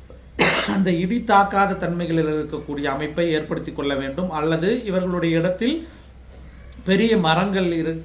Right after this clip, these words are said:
இல்லாமல் பார்த்து கொள்ள வேண்டியது அவசியம். ஏன்னா வந்து இடி மின்னல் தாக்கக்கூடிய அமைப்பு, அல்லது மழை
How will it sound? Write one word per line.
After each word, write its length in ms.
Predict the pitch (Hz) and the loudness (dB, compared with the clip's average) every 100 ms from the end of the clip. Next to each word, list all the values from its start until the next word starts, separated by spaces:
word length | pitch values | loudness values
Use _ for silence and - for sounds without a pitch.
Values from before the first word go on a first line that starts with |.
| 160 | 0
இல்லாமல் 420 | 165 170 175 160 | 2 2 0 -2
பார்த்து 200 | 151 151 156 | -2 -2 -4
கொள்ள 180 | 156 143 | -4 -2
வேண்டியது 280 | 143 143 151 151 | -4 -4 -2 0
அவசியம். 360 | 143 147 139 143 | -2 -6 -8 -4
ஏன்னா 120 | 165 151 | -2 -2
வந்து 160 | 151 202 156 | -4 -4 -4
இடி 140 | 190 190 | -2 0
மின்னல் 360 | 180 165 160 147 | 0 -2 -2 -2
தாக்கக்கூடிய 480 | 147 147 - 139 135 | -4 -6 -8 -6 -4
அமைப்பு, 300 | 131 135 151 170 170 - - 156 | -4 -6 -4 -6 -6 -16 -8 -4
அல்லது 320 | 170 170 160 165 165 - - - - - - - - - - - - - - - 226 175 160 - 175 | -2 0 2 0 -2 -8 -10 -14 -20 -20 -20 -20 -20 -20 -20 -20 0 2 2 2 2 2 -2 -4 0
மழை 180 | 190 | 4